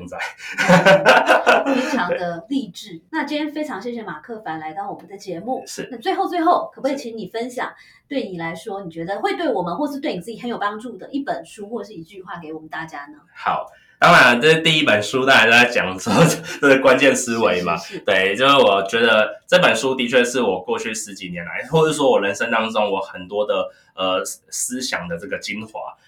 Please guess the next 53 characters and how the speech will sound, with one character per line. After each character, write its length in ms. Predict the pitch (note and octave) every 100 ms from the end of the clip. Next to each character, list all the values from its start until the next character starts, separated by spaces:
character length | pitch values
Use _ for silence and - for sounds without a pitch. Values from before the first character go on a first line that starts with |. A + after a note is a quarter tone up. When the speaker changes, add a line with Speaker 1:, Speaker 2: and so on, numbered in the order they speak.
| _
Speaker 1:
然 100 | F#2
后 160 | G2 F#2+
我 60 |
把 160 | F#2 F2
它 80 | F2
分 100 | G2+
享 140 | F#2+
给 140 | E2 D#2
大 200 | F#2 E2+
家。 300 | - E2 E2 _ _ -
对， 240 | F2 F#2+
那 240 | A#2+ A#2+ A#2
里 160 | A#2+
面 220 | E3+ F#3+
有 120 | C3 G#2
一 80 |
句 200 | G2+ D3
话， 180 | D3 C#3
我 420 | G2+ F#2 F2 D#2+ D#2+
觉 160 | -
得 180 | A#2 - B2
我 180 | A2+ -
在 200 | D3+ C#3+
我 100 | G#2+
的 80 |
YouTube 340 | G#2+ B2+ C#3 G2
也 100 | G2
一 40 |
直 160 | G2+ F#2 -
反 200 | - A2+
复 160 | G#2
的 60 | -
去 100 | G2+
讲 160 | - - -
到， 220 | F#2+ D#2+ - _
就 120 | - A#2+
是 200 | B2 A2+
这 220 | B2 A2+
后 160 | - C3
面 160 | A#2+
的 60 | G2+
这 100 | G#2
句 160 | F#2+ G2
话， 160 | G2
就 100 | G2
是 200 | A2+ A2+ A2
被 380 | A#2 A2+ G#2+ G2+
书 240 | - A#2
封 140 | A2+
给 160 | G#2 E2
压 220 | F#2 F#2
住 280 | F#2 G2+ E2+
的， 120 | D#2